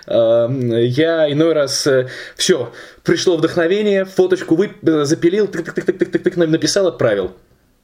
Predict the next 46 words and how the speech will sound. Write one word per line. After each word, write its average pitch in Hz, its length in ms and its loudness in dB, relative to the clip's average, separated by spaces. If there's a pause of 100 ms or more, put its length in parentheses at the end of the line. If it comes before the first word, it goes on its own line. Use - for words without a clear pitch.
(100)
Проходит 123 400 0
семь 123 180 0
минут, 196 360 -2 (300)
Сообщение 139 480 0
от 120 80 -8
моей 117 160 0
супруги. 101 520 -2 (280)
«Миш, 113 420 -4 (140)
у 117 80 -8
тебя 131 220 2
вот 131 100 -2
здесь, 175 380 0
вот 123 140 -2
здесь, 160 360 0
вот 127 160 -2
здесь 156 220 0
опечатка, 135 500 -2
вот 123 140 0
здесь 139 240 0
по-другому, 160 640 0 (200)
вот 127 160 0
здесь 160 240 2
там 143 140 0
упустил 143 500 -2
тся, 185 480 -2 (200)
вот 143 140 0
здесь 151 220 2
запятая 139 440 -2
не 139 100 0
нужна, 143 420 0
вот 139 120 -2
здесь 156 180 0
у 143 40 -4
тебя 139 220 -2
которые 151 840 0
вместо 127 280 -2
которой» 160 720 0 (140)
и 156 80 -2
так 123 140 -2
далее, 151 220 0
и - 20 -10
так 110 100 -6
далее, 113 220 0
и - 20 -2
так 110 140 -4
далее. 90 240 -4